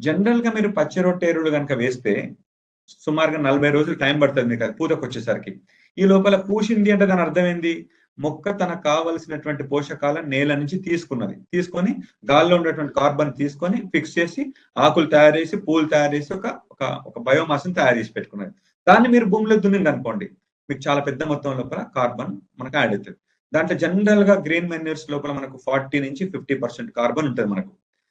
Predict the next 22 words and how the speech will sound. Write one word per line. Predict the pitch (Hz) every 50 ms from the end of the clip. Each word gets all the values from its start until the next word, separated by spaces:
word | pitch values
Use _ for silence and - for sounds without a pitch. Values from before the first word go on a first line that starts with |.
| _ _
సిఎన్ | _ - 180 180 185 175
రేషియో | 170 165 196 202 196
ట్వంటీ | 165 151 143 151
is | 147 147 -
to | 147
వన్ | 135 123 123
ఉంటది, | 120 120 120 139 113 98 95
నైట్రోజన్ | 117 131 135 135 147 135 135 135
కూడా | 127 120 113
ఎక్కువ | 110 117 139 127
రిలీజ్ | 120 123 123 123 117
అవుతది | 110 107 107 101 95
కాబట్టి. | 101 98 95 90 - - - - _ _ _ _ _ _ _ _ _ -
So, | 226 254 277 254 269 - - _ _ -
అన్-, | 143 175 185 185 190 - - 156
ఇంతకుముందు | 165 170 175 214 208 208 208 202
ఎట్లయితే | 196 202 196 190 196
మనం | 190 190 190 185 185
తక్కువ | 180 151 - - 185 185 180
దున్నుడు | 180 - 165 160 160 165 165 156 165 170 165 - - -
అని | 139 147
అనుకున్నామో, | 143 147 147 143 160 143 127 113 123 143 - -